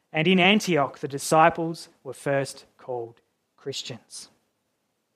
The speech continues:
If not for Barnabas's heart to welcome Saul into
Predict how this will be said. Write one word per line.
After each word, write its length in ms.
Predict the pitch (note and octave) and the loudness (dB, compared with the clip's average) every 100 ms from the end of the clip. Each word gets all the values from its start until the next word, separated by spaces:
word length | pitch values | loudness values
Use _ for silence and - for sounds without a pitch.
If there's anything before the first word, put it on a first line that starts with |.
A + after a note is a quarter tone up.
| _ _ _ _ _ _ _ _ _ _ _ _ _ _ _ _ _ _ _ _ _ _ - | _ _ _ _ _ _ _ _ _ _ _ _ _ _ _ _ _ _ _ _ _ _ 2
If 380 | G3+ B3 - - | 4 4 0 0
not 480 | G3+ G3 F3+ - _ _ _ | 6 6 6 0 _ _ _
for 220 | - E3+ | 0 0
Barnabas's 760 | B2+ E3 F3 G3 G3+ - F#3+ - | 4 4 4 4 0 0 -2 0
heart 400 | E3 D3 A#2+ C#3 _ _ _ | 2 2 0 -10 _ _ _
to 160 | - E3 | -2 -2
welcome 720 | D#3 D3 E3 F3+ F#3+ G#3 G3+ | -2 2 4 4 4 -2 -4
Saul 580 | - F#3+ F3+ C3 A#2 A#2+ _ _ _ - | -2 2 2 0 -6 -16 _ _ _ -2
into 1200 | F3+ G3 G#3 A3 - _ _ - F#3 F3 E3+ E3+ | 2 4 4 0 -6 _ _ -2 4 6 6 4